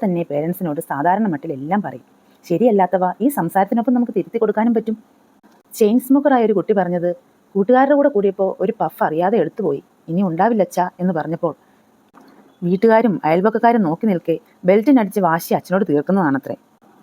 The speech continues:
ഇവിടെ ആർക്കാണ് നഷ്ടം, ആർക്കാണ് നേട്ടം? ഇതിനർത്ഥം നാം കുട്ടികൾക്ക് പൂർണ്ണ സ്വാതന്ത്ര്യം കൊടുക്കണമെന്നല്ല. തെറ്റ് കണ്ടാൽ കടുത്ത നിയന്ത്രണങ്ങൾ ഉണ്ടാവുമെന്ന ഉത്തമ ബോധ്യം അവർക്കുണ്ടായിരിക്കണം.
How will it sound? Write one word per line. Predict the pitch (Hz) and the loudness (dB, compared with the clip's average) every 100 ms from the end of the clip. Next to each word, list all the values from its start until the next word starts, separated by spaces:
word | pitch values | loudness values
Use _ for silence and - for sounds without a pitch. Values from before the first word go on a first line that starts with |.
| _ _ _ 208 | _ _ _ -2
ഇവിടെ | 220 | 2
ആർക്കാണ് | 226 175 240 247 208 | 2 2 0 0 0
നഷ്ടം, | 190 - 190 - _ | -2 -6 -8 -10 _
ആർക്കാണ് | 180 170 214 233 202 | -4 -2 0 0 0
നേട്ടം? | 175 190 185 _ _ _ - _ _ _ _ _ - | 0 -2 -4 _ _ _ -20 _ _ _ _ _ -2
ഇതിനർത്ഥം | 214 262 285 285 277 277 | 2 4 4 4 2 2
നാം | 220 | 2
കുട്ടികൾക്ക് | 269 - 220 233 | 2 2 2 2
പൂർണ്ണ | 214 180 233 | 0 2 0
സ്വാതന്ത്ര്യം | 240 165 196 254 | 0 0 2 4
കൊടുക്കണമെന്നല്ല. | 262 247 247 240 175 151 - _ _ _ _ _ | 4 4 2 2 0 -2 -6 _ _ _ _ _
തെറ്റ് | 185 185 262 | -4 0 2
കണ്ടാൽ | 214 202 | 2 2
കടുത്ത | 202 175 196 320 | 0 -2 2 4
നിയന്ത്രണങ്ങൾ | 220 185 214 226 | 4 2 2 2
ഉണ്ടാവുമെന്ന | 180 185 220 214 220 | 2 2 2 0 -2
ഉത്തമ | - 277 | 0 2
ബോധ്യം | 285 208 233 226 | 4 2 2 0
അവർക്കുണ്ടായിരിക്കണം. | 233 220 262 269 185 | 0 2 2 2 0